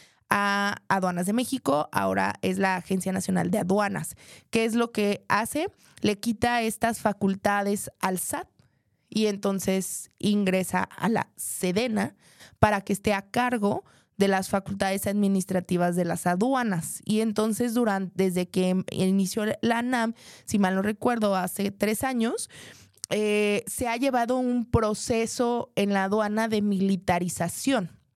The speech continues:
¿Qué es este proceso de militarización? Pues básicamente quitar al personal civil y empezar a poner a personal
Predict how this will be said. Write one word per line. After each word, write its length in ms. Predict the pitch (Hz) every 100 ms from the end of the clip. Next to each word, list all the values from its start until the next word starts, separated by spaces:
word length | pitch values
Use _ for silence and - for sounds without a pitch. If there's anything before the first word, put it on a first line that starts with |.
| - - -
¿Qué 140 | 262
es 100 | 240
este 220 | 233 269
proceso 560 | 226 202 - - 220 208
de 80 | 220
militarización? 840 | 208 196 175 175 175 180 254 269
Pues 120 | 233
básicamente 640 | 190 190 - 208 180 175 175
quitar 360 | 165 - 170
al 100 | 160
personal 600 | 160 165 - 175 190 202 202
civil 440 | 262 269 320 339 - - - -
y 100 | 214
empezar 440 | 202 202 - 214
a 120 | 220
poner 400 | 202 190 190 202 - - _ -
a 360 | 262 262 254 - -
personal 720 | 220 - 202 190 185 180